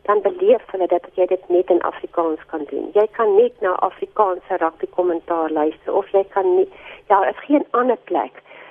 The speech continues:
waar jy soveel vreugde en soveel positiwiteit ervaar as op 'n Afrikaanse kunstefees nie. So,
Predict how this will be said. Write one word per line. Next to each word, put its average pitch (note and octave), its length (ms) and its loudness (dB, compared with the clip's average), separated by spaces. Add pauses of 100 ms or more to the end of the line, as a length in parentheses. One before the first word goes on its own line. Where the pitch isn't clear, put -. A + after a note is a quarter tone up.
(160)
waar G#3 220 2
jy G#3+ 220 0 (140)
soveel C4+ 440 0
vreugde G#3 840 0
en F#3+ 180 -4 (100)
soveel A3 420 0 (280)
positiwiteit C4 760 -2
ervaar F#3 460 -4
as F#3 120 -8
op F#3+ 160 -8
'n - 180 -4
Afrikaanse G3 560 -2
kunstefees - 880 -4
nie. D3 160 -10 (840)
So, A#3+ 80 4